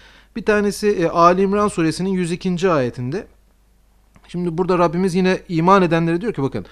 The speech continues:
"Ya eyyühellezine amenu" diye başlıyor ayet, iman edenler. "İttekullaha hakka tukatihi." Allah'tan gereğince çekinin, kendinizi,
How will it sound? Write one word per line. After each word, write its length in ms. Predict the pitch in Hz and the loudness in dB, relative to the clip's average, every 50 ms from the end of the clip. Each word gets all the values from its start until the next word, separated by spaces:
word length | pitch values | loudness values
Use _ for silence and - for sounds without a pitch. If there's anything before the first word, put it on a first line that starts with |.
| - - - _ - | -20 -20 -20 _ -2
"Ya 260 | 143 170 190 214 208 | 0 4 4 4 4
eyyühellezine 720 | 185 185 180 175 175 175 180 180 180 180 170 214 202 208 | 4 2 0 0 0 0 0 -2 -2 -2 -2 -2 -2 -4
amenu" 540 | - 196 185 190 196 196 180 165 147 135 117 | -2 2 4 4 6 6 4 4 2 2 0
diye 200 | 110 110 110 104 | -2 -6 -6 -6
başlıyor 440 | 110 107 107 - - 113 107 107 113 | -6 -8 -8 -8 -10 -10 -10 -8 -8
ayet, 200 | 110 117 135 170 - | -8 -10 -10 -10 -6
iman 340 | 156 147 135 147 151 147 135 | -6 -4 -2 0 0 0 -2
edenler. 500 | 123 110 113 107 110 127 165 226 - _ _ _ _ - - - - - - - - - | -2 -4 -6 -6 -8 -8 -10 -12 -16 _ _ _ _ -20 -20 -20 -20 -20 -20 -20 -14 -12
"İttekullaha 720 | 262 - - - 226 220 - 214 208 208 220 226 214 196 | -12 -8 0 0 2 2 2 0 2 2 4 4 4 2
hakka 260 | 196 202 196 - 202 185 | 2 0 0 -2 -4 -4
tukatihi." 720 | - 180 - 196 180 175 165 - 143 131 113 92 - - _ _ _ _ _ _ _ _ - | -4 -4 -2 0 0 0 0 -2 -4 -6 -6 -6 -10 -14 _ _ _ _ _ _ _ _ -2
Allah'tan 840 | 151 156 165 175 185 190 180 170 170 - - 233 254 247 233 208 - _ _ _ 127 107 | -2 0 0 0 0 0 -2 -2 -2 -2 0 0 0 -2 -2 -8 -12 _ _ _ -14 -4
gereğince 1080 | 107 139 156 156 165 175 175 175 180 208 240 240 233 214 143 160 185 190 190 190 190 - - | 0 0 2 4 4 4 4 4 2 0 0 0 0 -2 0 0 0 2 0 0 -4 -8 -8
çekinin, 440 | - - 170 - 175 175 151 139 135 | -4 -4 -4 -2 -2 -2 -2 -2 -2
kendinizi, 640 | - 156 143 143 147 151 156 139 127 156 175 185 | -2 -2 -2 -2 -2 -2 -4 -4 -2 -2 -2 -2